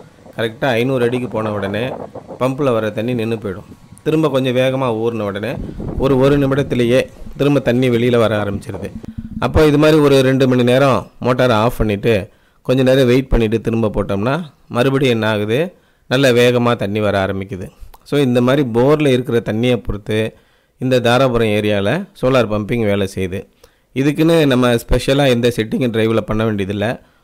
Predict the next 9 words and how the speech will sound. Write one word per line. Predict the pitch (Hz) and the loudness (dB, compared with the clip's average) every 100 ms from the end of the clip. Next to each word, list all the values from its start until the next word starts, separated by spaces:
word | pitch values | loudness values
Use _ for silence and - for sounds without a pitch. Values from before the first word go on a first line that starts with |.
| _ - | _ -2
ஒரே | 120 151 | 2 4
ஒரு | 156 127 | 4 2
பாதுகாப்பு | 120 127 127 113 107 | 2 2 2 0 -2
அம்சம், | 107 101 95 127 - _ _ | -4 -4 -4 -6 -8 _ _
அந்த | - 113 101 | -6 -2 -2
dry | 101 127 135 | 2 2 4
run | 131 113 | 2 -2
protection | 107 107 - 110 | -4 -6 -6 -4
நான் | 98 | -6